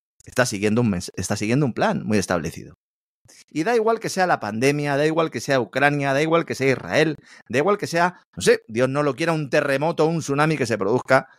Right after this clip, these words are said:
en los próximos años. La hoja de ruta es esta. Y lo único que tienes que hacer es ir variando un poco el enfoque. Pero la hoja de ruta es esta.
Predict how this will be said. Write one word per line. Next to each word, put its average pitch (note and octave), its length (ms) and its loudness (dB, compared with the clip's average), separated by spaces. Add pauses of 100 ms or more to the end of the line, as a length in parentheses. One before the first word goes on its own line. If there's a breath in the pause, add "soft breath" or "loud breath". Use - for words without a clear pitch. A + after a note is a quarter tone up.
(160 soft breath)
en - 100 0
los G#2 80 4
próximos G#2 480 0
años. D#2 360 -4 (840)
La C#3+ 160 2
hoja A3+ 200 -2
de F#3 80 0
ruta A3+ 240 -2
es D3+ 100 -2
esta. - 300 -6 (460)
Y C#3+ 100 -2
lo C#3+ 80 2
único F#3+ 180 0
que G3 80 2
tienes F#3 200 -2
que F3+ 60 0
hacer F#3+ 180 0
es G#3+ 120 0
ir F3+ 120 -2
variando F3+ 440 0
un G3+ 80 -4
poco G3+ 400 0 (360 soft breath)
el C#3 120 2
enfoque. B2 440 0 (260)
Pero G2+ 180 0
la G#2+ 120 2
hoja F#3+ 180 -2
de F#3+ 60 2
ruta G3+ 220 0
es C#3+ 80 -2
esta. A2+ 300 -4